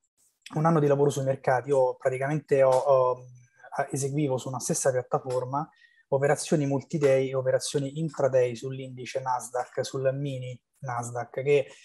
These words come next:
come sappiamo è, è estremamente difficile, estremamente volatile. Io mi ero già approcciato con questo tipo di, eh, di, di, di, eh, di strumento,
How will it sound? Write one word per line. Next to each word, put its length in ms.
come 140
sappiamo 580
è, 300
è 260
estremamente 540
difficile, 480
estremamente 760
volatile. 440
Io 160
mi 120
ero 200
già 160
approcciato 600
con 220
questo 340
tipo 300
di, 280
eh, 640
di, 220
di, 240
di, 220
eh, 760
di 120
strumento, 680